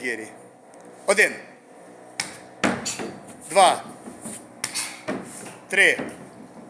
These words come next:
Не поворачуйся. Носочок вперед задній. Розверни носочок вперед задній. П-, п'ять. Шість. Стань чуть далі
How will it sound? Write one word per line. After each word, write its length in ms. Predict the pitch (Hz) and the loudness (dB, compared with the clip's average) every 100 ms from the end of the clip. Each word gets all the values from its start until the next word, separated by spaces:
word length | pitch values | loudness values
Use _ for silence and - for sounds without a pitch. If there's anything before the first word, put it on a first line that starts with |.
| - - - - - - - - - - - - - - - - | -18 -10 -8 -10 -10 -8 -6 -6 -6 -6 -6 -10 -10 -10 -10 -6
Не 100 | 160 | 0
поворачуйся. 560 | 208 220 175 - 127 | 4 6 6 4 -4
Носочок 340 | 170 214 175 156 | -2 0 -2 -4
вперед 300 | 170 156 131 | 0 0 0
задній. 360 | 127 117 107 104 _ - _ _ _ _ _ | -4 -8 -12 -20 _ -20 _ _ _ _ _
Розверни 340 | - 165 214 226 | -8 -2 2 2
носочок 340 | 185 180 156 | 2 -2 -4
вперед 260 | 147 160 143 | -2 0 0
задній. 300 | 127 113 104 - _ | -2 -8 -12 -20 _
П-, 140 | - - - _ _ _ _ _ _ _ _ - - - | -12 -10 -16 _ _ _ _ _ _ _ _ -20 -20 -6
п'ять. 320 | 196 196 127 - - - - - - - - - - - - - - - - - - - - - - - - | 4 6 4 -4 -16 -20 -20 -20 -20 -20 -20 -10 -6 -6 -8 -8 -6 -6 -10 -16 -18 -20 -20 -20 -20 -16 -8
Шість. 360 | - 220 185 - - - - - _ - - - - | 2 4 4 2 -8 -16 -20 -20 _ -20 -14 -12 -6
Стань 240 | - 220 | 4 4
чуть 160 | 220 196 | 4 2
далі 180 | 170 | 2